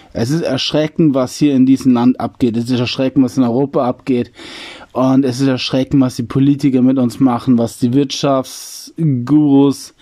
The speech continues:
ähm, schon Jahrzehnte vorhergesehen haben oder vorhergesagt haben,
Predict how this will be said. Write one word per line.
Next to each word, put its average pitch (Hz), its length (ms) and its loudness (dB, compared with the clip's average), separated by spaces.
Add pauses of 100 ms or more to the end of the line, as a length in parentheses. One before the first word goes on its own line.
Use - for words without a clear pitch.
(680)
ähm, 139 840 2 (140)
schon 135 220 2
Jahrzehnte 139 540 0
vorhergesehen 139 960 2
haben 131 360 2
oder 123 240 2
vorhergesagt 127 600 -2
haben, 127 160 -2